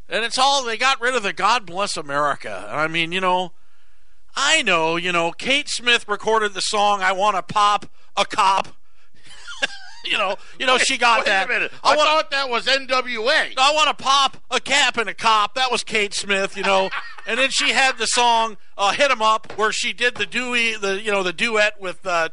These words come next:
Speaker 1: Tupac. And, uh, you know, it's, uh,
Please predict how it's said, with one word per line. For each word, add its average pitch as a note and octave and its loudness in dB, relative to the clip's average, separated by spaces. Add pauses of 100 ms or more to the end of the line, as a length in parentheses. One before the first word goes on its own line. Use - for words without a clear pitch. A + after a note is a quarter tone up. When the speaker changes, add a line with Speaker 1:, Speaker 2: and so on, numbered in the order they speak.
(120)
Speaker 1:
Tupac. G#3 -2 (540)
And, B3 0
uh, B3+ 2
you E4 -4
know, C4 4
it's, D4+ -4
uh, C4+ 2